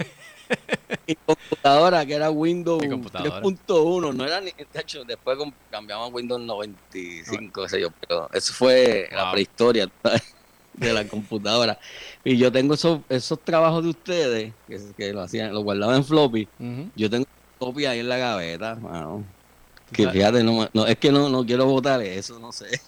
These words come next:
Speaker 2: <laughs>
Speaker 1: Mira, tú, tú, tú sabes que yo tengo floppy, eh, pero son más de, son más de cuando yo estaba en la Inter, para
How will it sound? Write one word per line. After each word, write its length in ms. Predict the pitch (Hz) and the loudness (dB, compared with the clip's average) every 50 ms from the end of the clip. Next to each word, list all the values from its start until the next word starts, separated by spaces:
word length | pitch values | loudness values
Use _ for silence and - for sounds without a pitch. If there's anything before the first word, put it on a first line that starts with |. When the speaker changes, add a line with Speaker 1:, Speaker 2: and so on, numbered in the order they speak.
| _ _ _ | _ _ _
Speaker 2:
<laughs> 100 | 196 - | -2 0
Speaker 1:
Mira, 280 | 101 113 123 123 117 107 | 0 0 -2 -2 -2 -4
tú, 100 | 123 120 | -6 -12
tú, 180 | - - 127 113 | -8 -8 -6 -4
tú 120 | 131 123 | -4 -4
sabes 240 | - - 151 160 165 | 2 2 4 4 4
que 140 | 139 127 120 | 2 0 -2
yo 100 | 113 113 | -2 -4
tengo 240 | - 131 135 143 139 | -4 -2 0 0 0
floppy, 360 | - 143 147 143 139 - 120 | 2 4 2 2 4 2 0
eh, 180 | 117 117 117 120 - - | -2 -2 -4 -8 -10 -8
pero 200 | - 120 117 117 | -6 -6 -6 -6
son 160 | 104 131 131 139 | -6 -6 -6 -4
más 160 | 151 160 165 | -4 -6 -4
de, 380 | 160 175 175 165 147 131 117 107 _ _ _ _ - _ _ _ _ _ _ _ _ _ _ _ _ _ _ _ _ _ _ | -4 -4 -2 -2 -2 -4 -6 -10 _ _ _ _ -20 _ _ _ _ _ _ _ _ _ _ _ _ _ _ _ _ _ _
son 160 | - 127 127 | -8 -4 -2
más 100 | 147 165 | -2 0
de 80 | 175 175 | 0 0
cuando 220 | 165 160 151 139 | 0 0 0 2
yo 60 | 135 131 | 0 0
estaba 280 | 131 - 165 160 165 | 2 2 2 2 2
en 80 | 165 170 | 2 2
la 140 | 165 143 120 | 2 2 2
Inter, 320 | 123 139 147 143 120 101 | 0 -2 -4 -6 -8 -8
para 180 | 92 _ - | -10 _ -8